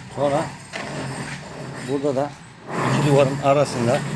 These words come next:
üst katların mutfak giderleri var.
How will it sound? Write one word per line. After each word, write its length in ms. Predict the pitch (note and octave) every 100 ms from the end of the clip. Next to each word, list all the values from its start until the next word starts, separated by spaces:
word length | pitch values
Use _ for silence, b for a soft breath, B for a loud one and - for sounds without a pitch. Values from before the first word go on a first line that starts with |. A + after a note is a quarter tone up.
| C#3+ - - - - - - - - - - D#3
üst 200 | D3 -
katların 440 | C#3 - B2+ D#3 B2+ - A#2
mutfak 340 | - C#3 B2+
giderleri 440 | C#3 A#2+ A#2+ A#2+
var. 100 | G#2+